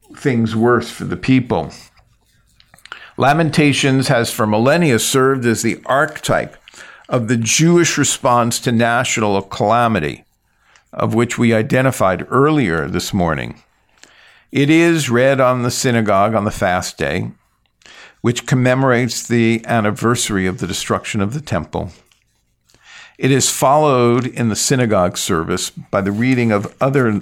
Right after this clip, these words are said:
lamentations, or kinot, composed throughout the centuries by rabbis, poets, in response to other major Jewish tragedies, such as the Crusades,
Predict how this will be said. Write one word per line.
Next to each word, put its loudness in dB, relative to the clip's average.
lamentations, -2
or -2
kinot, 0
composed 2
throughout 0
the -2
centuries -2
by -4
rabbis, -2
poets, -2
in -4
response -2
to -8
other 0
major 0
Jewish -4
tragedies, -4
such -2
as 0
the 0
Crusades, -2